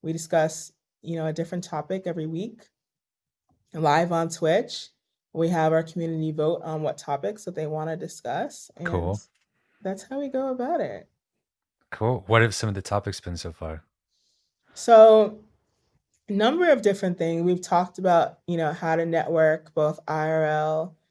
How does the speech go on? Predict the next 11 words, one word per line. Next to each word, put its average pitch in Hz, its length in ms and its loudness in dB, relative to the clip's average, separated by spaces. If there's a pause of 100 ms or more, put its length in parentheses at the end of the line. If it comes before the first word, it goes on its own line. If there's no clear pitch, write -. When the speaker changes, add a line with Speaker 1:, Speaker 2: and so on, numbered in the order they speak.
(220)
Speaker 1:
and 151 420 -2
online. 151 720 -4
And 156 100 -10
we've 156 140 -10
talked 151 340 -6
about 156 320 -4
how 156 140 -8
to 156 280 -4
combat 151 420 -6
imposter 196 680 -4
syndrome. 180 840 -4